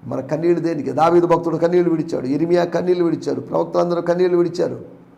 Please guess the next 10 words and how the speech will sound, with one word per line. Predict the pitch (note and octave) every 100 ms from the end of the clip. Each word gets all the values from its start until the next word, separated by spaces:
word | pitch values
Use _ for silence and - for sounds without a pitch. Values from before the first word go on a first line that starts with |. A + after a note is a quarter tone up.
| _ _ _ _ _ _ _ _ -
ప్రవక్తలకు | E3+ F#3+ A3+ G3
అందరికీ, | G3 G3 G3 G3+
అందరికన్నా | F#3+ G3 G3 G3
గొప్పవాడైన | F#3+ F#3+ F#3+ G3 F#3+ F#3+ F3+
యేసు | G3 G3+ G3
కన్నీళ్లు | F#3+ G3+ G#3+
విడిచాడు. | G3+ G3+ G#3 G3+ F#3+ C3+ - - - - - _ _ _ -
కన్నీళ్లు | G#3 A#3+ D4 D#4 D4
విడిచి | C4+ C4+ C4+ B3+ B3+
సేవించడం, | - A#3+ B3+ A3+ F#3+ B2+